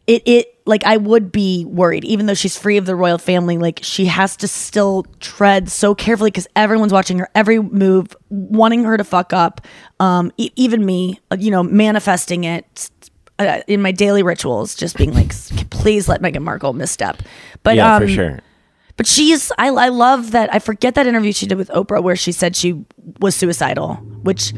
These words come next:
Speaker 1: anyone of that nature admitting, as someone who has those thoughts as well, admitting that publicly is so brave. And, uh, maybe I'm tooting my own horn, but, like, I was just talking to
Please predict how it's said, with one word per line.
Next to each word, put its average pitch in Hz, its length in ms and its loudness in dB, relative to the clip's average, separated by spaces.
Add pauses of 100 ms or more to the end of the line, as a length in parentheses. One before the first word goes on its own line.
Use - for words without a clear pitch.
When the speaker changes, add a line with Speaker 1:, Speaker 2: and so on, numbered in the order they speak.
(320)
Speaker 1:
anyone 240 800 2
of 175 220 0
that 175 240 -2
nature 185 560 -4
admitting, 180 600 -2 (100)
as 180 140 -2
someone 214 240 0
who 196 240 0 (160)
has 175 180 0
those 180 180 -4
thoughts - 280 -4
as 165 100 -8
well, 175 380 0 (440)
admitting 214 440 2
that 208 160 -2
publicly 196 540 0 (120)
is 196 400 -6 (460)
so 277 640 4
brave. 175 760 0
And, 208 140 -2
uh, 220 100 -2
maybe 233 240 2
I'm 240 80 2
tooting 220 280 0
my 202 120 2
own 185 120 -2
horn, 180 340 -2
but, 175 120 -6
like, 196 280 -2 (800)
I 220 80 2
was 233 120 0
just 277 160 0
talking 294 320 0
to 220 560 -2